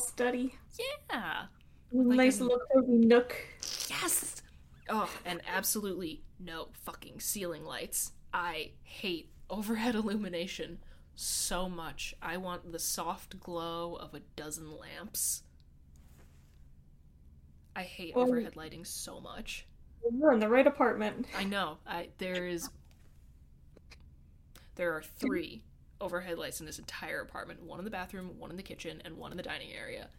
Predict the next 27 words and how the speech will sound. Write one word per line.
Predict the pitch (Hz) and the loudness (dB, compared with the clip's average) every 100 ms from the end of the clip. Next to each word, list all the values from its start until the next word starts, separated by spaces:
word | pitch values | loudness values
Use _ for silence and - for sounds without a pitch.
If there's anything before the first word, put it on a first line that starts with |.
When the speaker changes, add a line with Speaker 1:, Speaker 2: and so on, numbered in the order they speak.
| 262 | 6
Speaker 1:
Oh, | 226 214 | 6 6
the | |
dining | 196 190 196 | 2 -2 -4
area. | 196 202 220 | -4 -2 -2
I | |
was | 214 | -4
thinking | 226 233 | -6 -8
bathroom | 254 254 262 233 | -8 -8 -8 -8
and | |
kitchen. | - - 269 - - - | -10 -12 -12 -14 -20 -16
Speaker 2:
None | 165 160 160 | -12 -10 -8
in | 185 | -6
the | 214 | -4
office, | 202 254 247 - - - - - - | -4 -4 -4 -6 -10 -14 -20 -20 -16
none | 165 | -12
in | 196 | -6
the | 254 | -4
living | 233 | -2
room, | 214 208 214 - - - - - - | -2 -4 -4 -10 -20 -20 -20 -12 -8
none | 277 | -6
in | 359 | -6
my | 415 440 | -4 -4
bedroom. | 359 - - - - - - - - - - - - - | -4 -4 -6 -8 -16 -20 -20 -20 -20 -20 -16 -16 -16 -14
Which | 170 185 | -10 -8
is | - | -8
fantastic, | 180 180 - - - | -8 -10 -10 -8 -10
because | - - - - | -12 -16 -12 -12